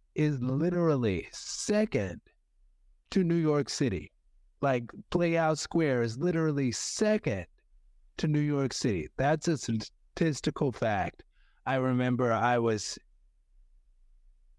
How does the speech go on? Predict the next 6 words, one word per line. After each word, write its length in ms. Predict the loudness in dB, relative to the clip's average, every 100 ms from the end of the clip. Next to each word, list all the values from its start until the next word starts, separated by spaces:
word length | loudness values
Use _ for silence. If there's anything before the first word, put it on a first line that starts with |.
| -20 -20 -20 _ _ _ _ _ -20 _ _
with 200 | 0 2
a 80 | 0
dude 400 | 2 4 4 2
that 100 | 2
I 160 | 2 2
was 420 | 2 0 -4